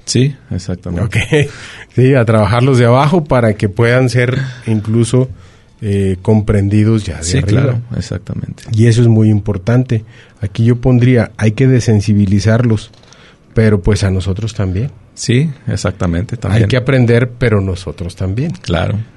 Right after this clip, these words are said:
Speaker 2: ¿Sí me explico? Para que podamos ser nosotros un, un,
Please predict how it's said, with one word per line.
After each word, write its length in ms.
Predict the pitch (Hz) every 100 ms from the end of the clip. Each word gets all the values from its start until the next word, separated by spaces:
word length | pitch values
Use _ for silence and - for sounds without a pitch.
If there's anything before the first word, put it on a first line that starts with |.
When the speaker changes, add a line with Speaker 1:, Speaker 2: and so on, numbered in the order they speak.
| -
Speaker 2:
¿Sí 160 | 113
me 120 | 110 117
explico? 360 | - 110 156
Para 300 | 135 107 98 92
que 280 | 101 92
podamos 540 | - - 101 98 107 117
ser 180 | 110 110
nosotros 540 | 113 113 107 117 107
un, 220 | 110 110 -
un, 480 | 104 101 95 92